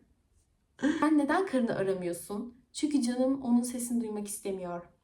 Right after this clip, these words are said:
Tabii ki de bileceğim. O benim, biliyorum. O senin kocan.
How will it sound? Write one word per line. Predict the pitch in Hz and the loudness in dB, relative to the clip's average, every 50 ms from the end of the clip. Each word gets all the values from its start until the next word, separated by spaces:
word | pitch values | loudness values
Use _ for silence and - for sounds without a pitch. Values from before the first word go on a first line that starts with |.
| _ | _
Tabii | - - 330 339 339 339 | 0 2 4 4 4 4
ki | - 233 226 | 2 0 -2
de | 226 | 0
bileceğim. | 208 196 190 190 190 190 185 - - | 2 4 4 4 4 0 0 0 -4
O | 247 254 | 0 0
benim, | 254 240 240 240 240 240 - - - | 4 4 4 4 2 0 -4 -8 -8
biliyorum. | 233 226 226 226 214 196 190 190 - - | -8 -4 -2 0 0 0 0 -2 -6 -8
O | - 233 | -6 -6
senin | 233 - 240 226 214 202 | -4 -2 -2 -2 -2 -4
kocan. | - 226 208 196 196 175 175 | -6 -6 -4 -2 -2 -2 -4